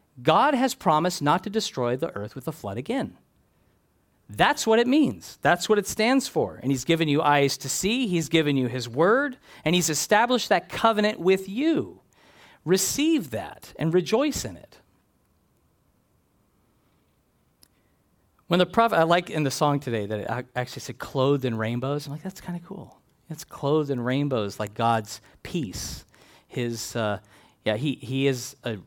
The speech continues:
just judge, but he's also merciful and kind, and he promises to preserve life. He seeks to save life.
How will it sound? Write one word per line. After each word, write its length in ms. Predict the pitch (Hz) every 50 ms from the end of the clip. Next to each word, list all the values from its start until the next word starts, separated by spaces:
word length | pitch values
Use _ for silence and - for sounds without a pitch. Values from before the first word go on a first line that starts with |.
| _ _ _ _ _ _ _ _
just 400 | - 131 123 127 - - - -
judge, 580 | 113 - 120 120 139 170 190 196 190 - - - _ - _ -
but 80 | 131
he's 160 | 131 131 123 -
also 300 | 151 156 - - 160 143
merciful 480 | 147 151 156 156 - - - 131 120
and 100 | 117 113
kind, 340 | - - 151 156 147 131 117
and 120 | 113 107
he 120 | 113 127 120
promises 680 | - - - - 143 160 175 151 - - - 143 -
to 120 | - - 156
preserve 680 | - - - 156 135 123 117 131 151 147 147 135 113
life. 560 | 107 101 92 87 82 - - - - - - _ _ _ - _
He 140 | - 147 135
seeks 440 | 123 - - - 170 170 165 - -
to 140 | - - 151
save 560 | - - - - - 147 139 135 131 113 98
life. 460 | 90 90 85 85 - - - - -